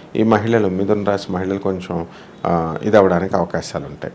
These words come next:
వాళ్ళు మా ఆడపడుచులు గుర్తించట్లేదు, మా అత్తగారు వాళ్ళు గుర్తించట్లేదు అని ఈ రకంగా బాధపడేటటువంటి వాళ్ళు ఉన్నారు. వాళ్ళంతా కూడా వీళ్ళని కొంచెం ఇప్పుడిప్పుడే, ఆ, గుర్తించడం అనేటటువంటిది ప్రారంభిస్తారు. అలాగే ఈ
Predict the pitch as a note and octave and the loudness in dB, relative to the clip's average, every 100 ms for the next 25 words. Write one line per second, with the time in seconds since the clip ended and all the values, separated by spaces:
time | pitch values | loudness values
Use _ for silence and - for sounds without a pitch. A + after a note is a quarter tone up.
0 | - A#2+ A#2 A2 A2 A2 A2 A#2 A2 A2 | 6 8 8 8 8 8 8 6 4 0
1 | G#2 G2 G2+ - G#2 G2+ A2 A2 G2+ G2+ | 0 -2 -4 -4 -4 -4 -2 0 2 2
2 | G2+ G#2 G2+ G#2 G#2 G2+ G2+ G2 G2 F#2+ | 0 -2 -2 0 2 2 0 0 -2 -2
3 | G2+ F#2 G#2 - F#2+ F#2 G2 - - - | -4 -4 -6 -2 -2 -2 -4 -8 -20 -8
4 | - A2 G#2+ A#2+ C#3 C3 C3 B2+ B2 G#2 | -2 0 4 8 8 8 4 6 6 8
5 | G2+ G2 G#2+ G#2+ G#2 F#2 G2 F2+ F#2 F2+ | 6 4 2 2 0 -2 -4 -2 -2 0
6 | F#2 F2+ F2 F2+ F#2 - - - - A2 | 0 0 -4 -2 -4 -6 -18 -18 2 8
7 | A#2+ C3+ C#3+ C#3+ C3+ B2 G#2 - - - | 8 8 6 8 10 10 10 6 -4 -12
8 | - G#2+ A2+ A2+ G#2+ A2 G2+ G2 G#2 G2 | 0 6 8 6 2 2 0 0 0 0
9 | G#2 - A2+ - A#2 - A2+ - - - | -2 -4 -4 0 -2 4 2 2 -6 -2
10 | A2 G2 F#2 F#2 F2+ F2+ F#2 G#2 G#2+ G2 | 2 4 4 2 0 0 -2 0 2 2
11 | G#2+ G2+ F#2+ F#2 G2+ G2 F#2 F#2 F#2+ F#2+ | 2 2 2 -2 -4 -4 -4 -4 -2 2
12 | F2+ F#2 F2+ F2+ - A2+ C#3+ - - - | 2 2 0 -2 -2 0 -2 -4 -18 -20
13 | - - - A#2 D#3+ E3+ D3 A#2 B2 C#3 | -18 -14 4 10 10 10 10 10 10 4
14 | - - B2+ C#3 D3 D3 - | -6 -6 4 10 10 10 4